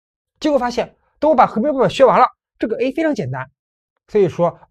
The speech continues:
A 你不会算，没有关系，我们慢慢来，这是给同学们的两个要求。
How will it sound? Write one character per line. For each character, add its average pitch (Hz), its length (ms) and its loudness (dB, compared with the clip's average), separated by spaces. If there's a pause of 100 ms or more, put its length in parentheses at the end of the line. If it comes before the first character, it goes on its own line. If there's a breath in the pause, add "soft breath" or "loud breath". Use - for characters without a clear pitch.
A 220 300 -2
你 151 100 -8
不 - 160 -12
会 202 140 -8
算， - 260 -10 (460)
没 156 180 -2
有 143 160 0
关 196 260 -6
系， 113 240 -14
我 131 60 -16
们 127 240 -12 (200)
慢 175 300 -6
慢 180 300 -8
来， 120 420 -14
这 160 120 -6
是 151 60 -4
给 139 60 -8
同 135 160 -10
学 127 120 -12
们 135 100 -10
的 135 180 -8 (120)
两 127 120 -10
个 120 80 -8
要 147 120 -4
求。 131 280 -8